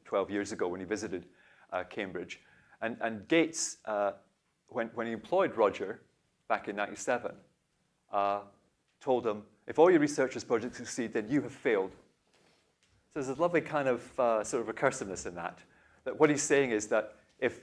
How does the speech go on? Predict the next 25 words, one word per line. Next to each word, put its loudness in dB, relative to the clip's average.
if -4
your 8
folks 6
are 2
all 6
just -2
going 6
out 4
and -4
they're 4
always 6
coming -6
back 2
saying, 2
"Oh, 2
this -2
is -6
a -10
great 0
paper, 0
we -2
finished -6
this -4
off, 0
fantastic," -4